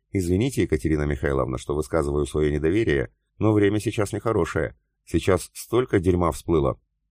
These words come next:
Извините меня за выражение, но по-другому не скажешь. Может, я лезу не в своё дело, но всё равно хочу спросить. Зачем вы сами занялись этим делом? Неужели не нашлось у вашего мужа здесь друзей, которые могли бы взять это на себя?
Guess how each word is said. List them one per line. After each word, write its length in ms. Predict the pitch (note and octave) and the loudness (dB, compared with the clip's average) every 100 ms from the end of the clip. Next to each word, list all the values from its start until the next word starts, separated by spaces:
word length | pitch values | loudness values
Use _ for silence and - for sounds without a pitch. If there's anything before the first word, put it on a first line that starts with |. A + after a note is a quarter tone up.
| _ _ - | _ _ -6
Извините 480 | D#2 D#2+ F2+ E2 D#2+ | -4 -2 -2 -2 -2
меня 160 | D2+ | 0
за 100 | D2 | 0
выражение, 500 | D2+ D#2+ F#2 G#2+ D2+ | 0 0 -2 0 0
но 120 | C#2 | -2
по-другому 480 | D2 D2+ D#2 D#2+ D#2 | -2 0 0 0 0
не 80 | E2+ | -2
скажешь. 400 | - D#2 A1+ - _ _ _ _ _ - | -2 -2 -4 -12 _ _ _ _ _ -8
Может, 360 | F#2+ C#3 C#3 A#2+ | -4 0 0 2
я 140 | G2+ | 2
лезу 260 | G#2 A#2 G2 | 4 2 2
не 100 | F2+ | 0
в 60 | |
своё 280 | - D#2+ D#2+ | 0 0 2
дело, 360 | D2+ B2 D#2+ - _ - | 2 0 0 -4 _ -10
но 120 | E2+ | -6
всё 160 | F2 F#2 | -4 -2
равно 240 | F2 F#2+ | 0 -2
хочу 240 | G2+ G#2+ G#2+ | -4 -6 -6
спросить. 420 | - - C#2+ - _ _ _ _ - | -6 -4 -4 -6 _ _ _ _ -6
Зачем 420 | C#2+ D#2+ B2+ A2+ | -2 -2 -2 -2
вы 100 | F2+ | -2
сами 280 | - A2 A#2+ | -2 -4 -2
занялись 440 | F#2 D#2 D#2+ - | 0 0 0 0
этим 200 | F#2+ G2+ | -2 -2
делом? 320 | E2 B1+ G#1 _ _ _ _ _ | 0 -2 -4 _ _ _ _ _
Неужели 520 | E2+ F#2 F2+ A2 C3+ | 0 4 4 2 2
не 100 | B2 | 0
нашлось 440 | G2+ F#2+ G#2+ A#2+ G#2+ | 0 0 0 0 0
у 60 | |
вашего 360 | F#2+ G2+ F2+ E2 | 0 0 0 0
мужа 360 | F#2 B2 G#2+ | 2 0 2
здесь 380 | D#2 C#2 G#2+ G#2+ | 0 0 -2 -2
друзей, 640 | D#2+ D#2+ E2 D2 G#2+ G2+ - _ _ | -4 0 0 0 -2 -2 -4 _ _
которые 400 | - - A2+ A2 | -4 2 2 2
могли 340 | G2 E2+ F2+ | 2 0 0
бы 120 | A#2+ B2 | 2 0
взять 380 | D2+ E2+ G#2 | 2 0 0
это 160 | F#2 F2+ | -2 -4
на 100 | F2+ | -6
себя? 360 | - F#2+ C#2 | -6 -4 -4